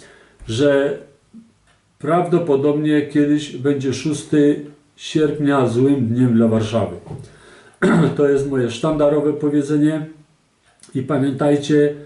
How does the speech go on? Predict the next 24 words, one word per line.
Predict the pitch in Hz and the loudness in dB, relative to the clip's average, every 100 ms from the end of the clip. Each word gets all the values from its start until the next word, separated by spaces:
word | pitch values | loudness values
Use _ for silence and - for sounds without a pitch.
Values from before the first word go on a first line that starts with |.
| - _ _ | -20 _ _
czas, | - 143 147 - - 147 - | -2 0 0 -4 -12 -14 -4
czas | 143 143 143 - - - - - 117 | 0 2 0 -4 -14 -14 -14 -14 -2
biegnie | 147 151 156 156 160 170 165 - _ _ _ 143 | 0 0 0 0 2 0 -2 -10 _ _ _ -6
i | |
dobiegnie | 139 160 156 147 135 139 151 165 160 | 0 0 4 2 2 0 0 -2 -4
każdemu, | 160 135 147 139 156 196 202 - _ _ _ _ | -4 0 0 2 2 2 -2 -12 _ _ _ _
a | 143 143 | -4 -2
w | 135 - - | -2 -8 -16
przypadku | - - - 160 - 156 147 143 | -12 -6 -2 -2 0 2 0 0
Warszawy | 143 135 160 175 135 127 123 | -2 -2 0 0 2 0 0
i | 127 | -2
wydarzenia, | 139 135 131 139 156 131 | -2 0 0 2 2 0
o | |
którym | 127 147 127 | 0 0 2
mówię, | 139 147 147 139 - - _ - | 2 2 2 0 -8 -20 _ -2
to | 135 143 | 0 2
ośmielę | 135 127 160 151 147 | 0 -2 0 2 2
się | 143 | 0
powiedzieć, | 127 131 139 139 139 120 | 0 2 2 0 -2 0
że | 135 | 0
będzie | 131 143 131 139 | 2 0 0 0
godzina | 127 135 135 151 135 | 2 2 2 -2 -2
plus | 127 - 170 180 165 - | -4 0 2 4 2 -4
minus | 151 147 151 143 156 196 - | -6 -2 0 2 2 2 -2